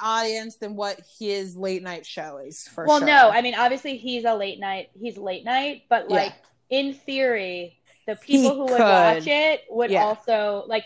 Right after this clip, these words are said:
Speaker 2: he could get that audience.
Speaker 1: Yes.
Speaker 2: And I already feel like the, you know, the talk shows at night, the late nights are oversaturated. He actually would probably become more of a success having
Speaker 1: Household name, yeah.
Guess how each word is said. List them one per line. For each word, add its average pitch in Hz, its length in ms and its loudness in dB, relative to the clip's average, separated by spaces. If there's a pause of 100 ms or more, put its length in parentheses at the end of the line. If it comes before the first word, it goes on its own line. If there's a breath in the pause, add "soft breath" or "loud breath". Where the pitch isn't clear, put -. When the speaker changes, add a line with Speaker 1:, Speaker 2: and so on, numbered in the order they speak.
Speaker 2:
he 269 220 -8
could 247 260 -2 (140)
get 220 220 -2 (140)
that 185 260 -4
audience. 220 760 -8
Speaker 1:
Yes. - 580 -6 (160)
Speaker 2:
And 220 640 -4
I 220 180 -2
already 233 300 -2
feel 214 320 -4
like 190 400 -2
the, 175 260 -14 (220)
you 202 140 -14
know, 175 200 -8
the 180 120 -12
talk 190 280 -6
shows 180 580 -4
at 175 200 -8
night, 175 340 -6
the 185 100 -6
late 185 220 -6
nights 175 260 -8
are 185 120 -6
oversaturated. 175 920 -6
He 254 120 -4
actually 277 380 0
would 202 180 -6
probably 196 500 -4
become 185 400 -10
more 196 320 0
of 185 160 4
a 180 260 2 (200)
success 185 560 -4
having 196 300 2
Speaker 1:
Household 185 320 -4
name, 170 540 -10
yeah. 170 360 -8